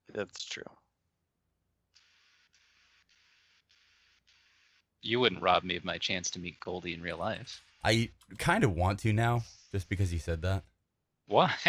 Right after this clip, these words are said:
Speaker 2: <laughs>
Speaker 1: If you don't wear, if you wear shorts, you get
Speaker 3: Yeah.
Speaker 1: a ticket.
Speaker 2: What? If I don't wear shorts, what?
Speaker 1: If you wear shorts, you get a ticket.
Speaker 2: You can't do that. I have Mai Tai jug.
Speaker 1: I actually, um,
Speaker 3: I can get a
Speaker 1: doesn't
Speaker 3: Mai
Speaker 1: matter.
Speaker 3: Tai jug.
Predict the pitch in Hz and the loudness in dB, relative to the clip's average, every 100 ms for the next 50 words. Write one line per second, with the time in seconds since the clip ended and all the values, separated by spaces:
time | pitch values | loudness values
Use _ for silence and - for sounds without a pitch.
0 | - - 147 131 - - - - - _ | 0 0 -2 -2 -6 -18 -20 -20 -20 _
1 | _ - 127 147 165 185 196 170 156 143 | _ -6 0 6 8 8 8 6 4 -2
2 | 156 156 151 165 170 - 147 101 101 90 | 4 4 4 2 -2 0 4 6 4 2
3 | - - _ _ _ _ _ _ _ _ | -6 -14 _ _ _ _ _ _ _ _
4 | _ _ _ - 110 156 - 110 107 110 | _ _ _ -2 2 2 0 -4 -4 -4
5 | 107 104 110 110 98 139 _ _ _ _ | -6 -8 -8 -8 -8 -8 _ _ _ _
6 | _ - 110 135 127 131 143 139 131 127 | _ -12 -6 -2 4 6 6 4 2 0
7 | 123 127 120 120 156 107 - _ _ _ | -2 -2 -2 0 -2 -4 -16 _ _ _
8 | _ _ _ _ _ _ _ _ _ _ | _ _ _ _ _ _ _ _ _ _
9 | _ _ - 110 - 82 85 _ - 85 | _ _ -20 -16 -10 -8 -10 _ -16 -8
10 | 90 120 - 95 127 117 127 156 - 92 | -8 -8 -8 -6 0 0 0 -4 -2 -4
11 | 90 82 87 - 127 131 135 139 156 151 | -4 -8 -6 2 6 6 6 4 2 0
12 | 139 131 131 - 127 127 123 123 120 117 | 0 -4 -12 -10 -4 0 0 -2 -4 0
13 | 101 110 120 98 78 76 78 - - | 2 4 4 4 2 0 -6 -8 -12